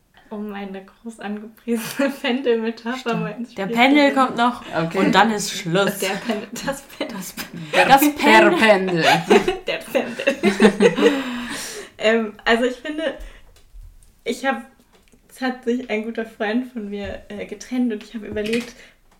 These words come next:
Speaker 1: wie kann ich ihm das irgendwie näher bringen? Und dann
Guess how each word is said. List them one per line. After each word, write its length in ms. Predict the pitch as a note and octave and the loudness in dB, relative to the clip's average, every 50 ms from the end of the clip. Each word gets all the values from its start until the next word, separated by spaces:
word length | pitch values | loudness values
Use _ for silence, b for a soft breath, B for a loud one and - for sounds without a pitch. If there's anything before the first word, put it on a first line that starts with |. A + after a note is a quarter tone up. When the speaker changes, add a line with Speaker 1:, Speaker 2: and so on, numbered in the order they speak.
| _ _ - | _ _ -12
Speaker 1:
wie 200 | A3 A#3 A#3 A#3+ | -6 -6 -6 -6
kann 240 | - - A#3+ A#3 | -6 -6 -2 -2
ich 180 | A#3 A#3+ - - | -2 -2 -4 -6
ihm 120 | A3 A3 | -8 -6
das 180 | A3 A3 A#3 - | -6 -6 -8 -4
irgendwie 580 | - A#3 A3+ A3 A3+ A3 A3+ A3 A3 A3+ A3+ b b b b b _ - | -2 -2 0 0 -2 -4 -6 -6 -6 -6 -8 b b b b b _ -4
näher 360 | A#3 A#3 A#3+ B3+ A3+ G#3+ G#3 | -2 0 0 0 0 -2 -4
bringen? 600 | G3+ G3+ - - G3 G3+ G#3+ A#3 B3+ C4+ - b b b b b b b _ | -6 -10 -14 -14 -10 -6 -4 -4 -4 -4 -6 b b b b b b b _
Und 260 | - G#3 G#3 G3+ G3+ | -12 -10 -8 -8 -8
dann 340 | G#3+ G#3+ G#3 G#3 G#3 G#3 | -8 -8 -8 -10 -12 -14